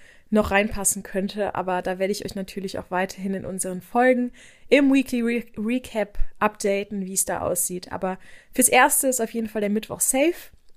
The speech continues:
und da werde ich jeden Mittwoch vor Ort sein. Also würde ich mich sehr freuen, euch dort zu sehen. So, das war Thema Nummer eins, Body Jam Kurs. Thema Nummer zwei, Halbmarathon in Düsseldorf.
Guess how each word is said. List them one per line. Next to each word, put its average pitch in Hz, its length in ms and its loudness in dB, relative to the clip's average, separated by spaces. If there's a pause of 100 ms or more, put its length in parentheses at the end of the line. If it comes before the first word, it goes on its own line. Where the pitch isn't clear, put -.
und 214 240 0
da 202 160 4
werde 208 160 -2
ich 208 160 -4
jeden 214 380 -2 (420)
Mittwoch 220 320 0
vor - 240 -2
Ort 202 180 -2
sein. 208 520 -2
Also 190 280 2
würde 208 140 -4
ich - 80 -14
mich 208 140 -4
sehr 202 160 -2
freuen, 190 340 -6
euch 170 220 -4
dort 190 180 -4
zu - 140 -6
sehen. 160 360 -4 (680)
So, 202 400 6 (300)
das 277 260 4
war 294 340 2 (720)
Thema 277 360 6
Nummer 247 320 4
eins, 175 640 2 (160)
Body 220 280 4
Jam 208 320 2
Kurs. 262 480 6
Thema 262 280 0
Nummer 277 240 -4
zwei, 180 420 2 (320)
Halbmarathon 233 800 2
in 233 340 0 (180)
Düsseldorf. 180 760 2